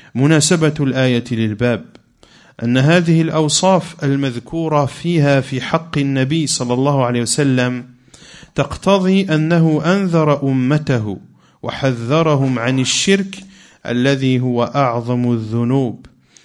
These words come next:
لأن هذا هو المقصود الأعظم في رسالته. Le contexte de ce chapitre,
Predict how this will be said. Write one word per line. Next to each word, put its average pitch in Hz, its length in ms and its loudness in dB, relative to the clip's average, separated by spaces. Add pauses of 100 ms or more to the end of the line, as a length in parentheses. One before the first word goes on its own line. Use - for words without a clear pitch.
(180)
لأن 131 360 -2
هذا 131 460 2
هو 123 200 -2
المقصود 123 680 -6
الأعظم 117 720 -4
في 110 240 -6
رسالته. 107 680 -4 (1700)
Le 127 120 -2
contexte 165 680 -2
de 127 100 -4
ce 127 180 -6
chapitre, 160 720 -4